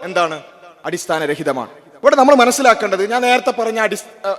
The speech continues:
ഏറ്റവും പ്രധാനപ്പെട്ട പോയിന്റുകൾ, അതായത് നമ്മ-, നമ്മെ സൃഷ്ടിച്ച ഒരു സൃഷ്ടാവുണ്ട്, അതൊരു യാഥാർത്ഥ്യമാണ്, ചിന്തിച്ചാൽ ആർക്കും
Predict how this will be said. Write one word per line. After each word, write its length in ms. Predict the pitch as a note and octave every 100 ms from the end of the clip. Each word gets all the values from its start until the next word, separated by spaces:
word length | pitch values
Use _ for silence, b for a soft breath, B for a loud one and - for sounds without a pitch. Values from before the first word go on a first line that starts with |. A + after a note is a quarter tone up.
| G3
ഏറ്റവും 220 | - B3+ A3
പ്രധാനപ്പെട്ട 420 | A3 B3 A#3+ A3+ G#3
പോയിന്റുകൾ, 340 | G#3 G#3 G#3 - - -
അതായത് 280 | A#3 A3+ A#3 B3+ - - A#3+
നമ്മ-, 260 | D4 D4 B3+
നമ്മെ 180 | C#4+ B3+
സൃഷ്ടിച്ച 260 | G#3+ A3+ G#3 F#3+
ഒരു 100 | F#3+
സൃഷ്ടാവുണ്ട്, 560 | E3+ - F3 D#3+ D#3 C#3+ F3 E3+
അതൊരു 220 | F3+ E3+ D3+
യാഥാർത്ഥ്യമാണ്, 600 | E3 F#3 F#3+ G#3 G3 B3 - - -
ചിന്തിച്ചാൽ 540 | F#3 G3+ G#3+ - B3 B3+ D#3 F3+
ആർക്കും 280 | C4 D4 D4